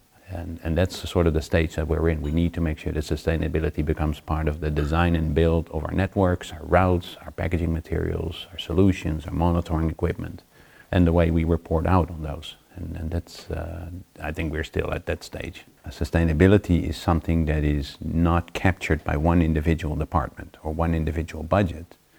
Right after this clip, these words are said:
Just now I came out of a, a nice session from one of my former colleagues, and he, it, it's, it's all around which K P Is do we work with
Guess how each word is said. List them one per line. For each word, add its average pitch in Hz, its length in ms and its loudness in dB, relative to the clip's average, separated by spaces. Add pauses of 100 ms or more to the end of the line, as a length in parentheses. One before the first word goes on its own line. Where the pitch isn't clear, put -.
(120)
Just - 240 0
now 80 200 6
I 71 60 2
came 78 220 2
out 71 100 0
of 73 120 -4
a, 73 200 -4
a 78 60 -2
nice 78 260 2
session 78 320 -2
from 76 240 -4
one 76 100 2
of 76 60 0
my 73 80 2
former 73 320 -4
colleagues, 82 380 2
and 73 120 -2
he, 76 200 2
it, 76 180 -8
it's, 76 380 -6
it's - 140 -16
all 87 280 0
around 80 460 0 (140)
which 120 200 0
K 101 220 4
P - 140 -4
Is 90 200 0
do 90 80 4
we 85 100 4
work 87 320 4
with 80 140 -4